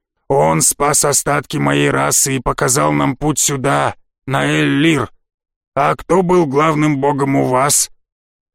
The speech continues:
«У нас их было множество», ответил я.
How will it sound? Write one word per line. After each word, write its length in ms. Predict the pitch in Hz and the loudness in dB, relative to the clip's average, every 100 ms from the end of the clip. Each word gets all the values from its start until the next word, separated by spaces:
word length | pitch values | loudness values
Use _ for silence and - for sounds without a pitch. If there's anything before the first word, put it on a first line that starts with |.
| _ _ _ _ _ _ _ - | _ _ _ _ _ _ _ -4
«У 120 | 214 | -2
нас 220 | 226 - | 0 0
их 140 | 151 117 | -2 0
было 200 | 180 135 | 2 4
множество», 600 | 127 151 123 - 110 - _ | 2 0 -2 -4 -4 -8 _
ответил 420 | 127 - 127 120 | -4 -2 -2 -2
я. 260 | 110 101 | -2 -4